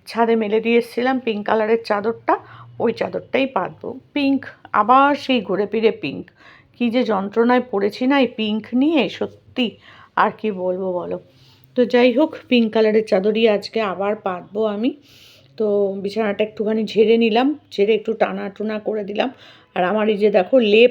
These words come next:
কিন্তু এটা, আহ, পাতা থাকে, কারণ লেপ আমরা গায়ে দিই না। বানিয়েছিলাম, কিন্তু নতুন একদম লেপটা ওইভাবেই কিন্তু খাটের নিচেই পাতা থাকে।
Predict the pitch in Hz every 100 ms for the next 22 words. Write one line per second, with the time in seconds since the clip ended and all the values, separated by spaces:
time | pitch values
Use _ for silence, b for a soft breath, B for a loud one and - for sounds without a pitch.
0 | - 220 214 202 233 196 214 262 - -
1 | - _ 196 220 185 - 196 196 - 196
2 | 190 190 226 220 226 254 247 240 233 202
3 | 208 214 214 208 196 214 202 233 285 294
4 | 247 208 240 B B B - 240 226 254
5 | 233 233 240 269 269 254 220 185 208 208
6 | 185 170 - 247 285 202 202 214 196 240
7 | 233 202 190 262 - b b _ 226 220
8 | 202 196 190 233 277 208 - 170 160 -